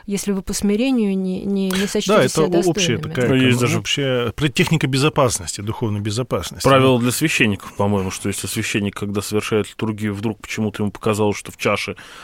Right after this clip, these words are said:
Speaker 3: а, кровь и плоть, он должен в тот же момент литургию прекратить.
Speaker 2: Да, ибо это не есть божественная Евхаристия, а чудо, токмо неверие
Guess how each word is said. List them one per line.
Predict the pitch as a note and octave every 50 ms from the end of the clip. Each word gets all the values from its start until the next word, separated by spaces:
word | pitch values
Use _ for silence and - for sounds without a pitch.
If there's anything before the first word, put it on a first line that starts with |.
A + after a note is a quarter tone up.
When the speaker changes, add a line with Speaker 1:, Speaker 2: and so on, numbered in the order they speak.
| - - - - -
Speaker 3:
а, | - G2 G2+ G#2 G#2 G#2 G2+ G2+ G2+ G2 F#2+ F#2+ - _ _
кровь | - C3+ B2 A2+ G#2 - - - - - _ _ _ _ _ _ _ _ _ -
и | A#2+
плоть, | - - C#3 C#3+ F#3 A3 - - - - - - -
он | G#2+ A2+
должен | G#2+ A#2 B2+ C3 C#3+ C3+
в |
тот | - - B2+
же | A#2+ B2
момент | B2 A#2+ A#2+ A#2+ B2 - - -
литургию | A2 G2+ G#2+ G#2 G#2+ A2+ G#2
прекратить. | - A2+ - A#2 A2+ A#2 - - - - - - - _ _ _ - - -
Speaker 2:
Да, | - F2 E2+ -
ибо | - A#2+ A2+ G2+ G#2 G2 G2
это | G2+ G#2+ A2 - G2+
не | G2 G#2+ A2+
есть | A2+ G#2+ A2 F#2 E2 - - - - _ - - - - - - - -
божественная | - G#2 G2 F#2 G2+ F#2 E2+ - - - F2 E2+ E2 E2 D#2+ D#2 D2 - - - - - - - - -
Евхаристия, | - F#2+ - - G2 F#2 G#2+ D#3+ F3 - - - F3+ E3 C#3+ A#2 - _
а | - G#2+ G2+ F#2 E2+ - - _ _ _ - -
чудо, | - - G#2+ F#2+ F#2 A2 C#3+ F#3 G3 - _ _ _ - - - _ _ _ _ _ _ _ _ _ _ _
токмо | - C#3 C3+ A#2 - - A2+ G#2+ F#2+
неверие | G#2+ G#2+ G#2+ G#2+ G#2 G2+ A#2 A#2+ A#2 A2 G#2 G#2 F#2+ E2+ D#2+